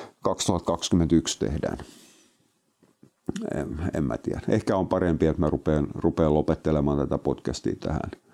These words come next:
Mutta rasitus on kovempi, jopa lyhytaikaisesti, vanhalle koiralle, mitä se on nuoremmalle. Vanhemman palautuminen on sur-,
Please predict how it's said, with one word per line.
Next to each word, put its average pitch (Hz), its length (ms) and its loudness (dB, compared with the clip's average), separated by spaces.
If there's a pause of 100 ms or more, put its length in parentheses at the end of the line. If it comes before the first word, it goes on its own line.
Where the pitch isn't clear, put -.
(300)
Mutta 110 540 0 (460)
rasitus 107 680 0
on 90 180 2 (220)
kovempi, 87 580 0 (640)
jopa 92 320 2
lyhytaikaisesti, 78 880 0 (160)
vanhalle 82 460 2
koiralle, 73 500 0
mitä 87 240 2
se 78 100 -4
on 67 160 0
nuoremmalle. 67 640 -2 (460)
Vanhemman 104 400 6
palautuminen 82 800 2
on 82 140 4
sur-, 92 260 4